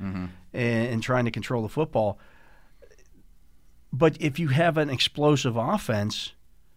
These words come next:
Speaker 2: you
Speaker 1: Which
Speaker 2: can
Speaker 1: the
Speaker 2: get,
Speaker 1: Steelers did.
Speaker 2: you can play, you can play that way.
Speaker 1: You can play that way. Okay, you beat us over the top. Patty will get
Speaker 2: Yeah.
Speaker 1: it right back. You know, right.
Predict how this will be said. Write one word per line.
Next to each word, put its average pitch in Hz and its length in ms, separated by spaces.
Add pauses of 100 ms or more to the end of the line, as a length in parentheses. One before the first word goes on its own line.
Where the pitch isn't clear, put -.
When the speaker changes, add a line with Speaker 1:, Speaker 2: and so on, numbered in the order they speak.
(320)
Speaker 2:
you 165 100
Speaker 1:
Which 214 120
Speaker 2:
can 185 60
Speaker 1:
the 185 80
Speaker 2:
get, - 40
Speaker 1:
Steelers 95 240
did. 87 220
Speaker 2:
you 214 100
can 208 120
play, 156 280
you 160 160
can 160 100
play 151 220
that 120 220
way. 71 200
Speaker 1:
You 110 80
can 98 80
play 90 180
that 78 140
way. 73 140 (120)
Okay, 139 340
you 120 80
beat 110 140
us 107 120
over 110 100
the 98 140
top. 92 280 (180)
Patty 104 240
will 92 80
get 98 100
Speaker 2:
Yeah. 104 120
Speaker 1:
it - 40
right 92 120
back. 76 340 (220)
You 92 120
know, 85 240
right. 90 240